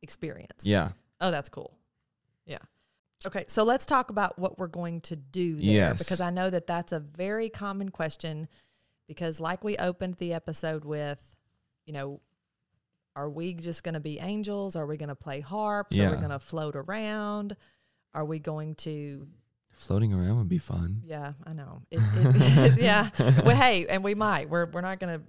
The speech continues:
Speaker 1: get into that on this episode, but, um, we, we don't really have clear, uh, we don't have a clear explanation on,
Speaker 2: Yeah.
Speaker 1: on that. But, but we do have some scripture that alludes to some things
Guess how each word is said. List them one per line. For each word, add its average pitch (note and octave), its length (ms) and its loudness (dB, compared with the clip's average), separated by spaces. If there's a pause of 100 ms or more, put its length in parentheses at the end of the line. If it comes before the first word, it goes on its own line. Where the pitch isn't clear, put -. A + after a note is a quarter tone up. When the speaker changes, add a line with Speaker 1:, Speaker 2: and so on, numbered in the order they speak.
(140)
Speaker 1:
get F#3 120 -6
into F3+ 160 -6
that E3+ 120 0
on E3 100 -2
this F3+ 180 -6
episode, D3+ 400 -8
but, D#3 200 -2 (340)
um, D#3 340 -4
we, E3+ 160 -4 (420)
we E3 80 -8
don't D#3+ 160 -6
really D#3+ 180 -4
have D#3+ 240 -6
clear, D3+ 580 -6 (640)
uh, D3 220 -10
we D#3+ 120 -8
don't D#3 160 -8
have D#3 160 -6
a - 40 -10
clear D#3+ 340 -6
explanation D3 680 -8
on, C#3+ 320 -10
Speaker 2:
Yeah. F2+ 360 2 (140)
Speaker 1:
on D3+ 180 -8
that. C#3+ 280 -4 (220)
But, F#3 200 -2
but G#3+ 240 -4 (560)
we G#3 120 -4
do B3+ 240 -4
have A3+ 180 -4
some F3+ 160 -8
scripture - 420 -10
that D#3 140 -6
alludes F#3 640 -6
to F3 160 -8
some D#3 240 -10
things C#3 600 -12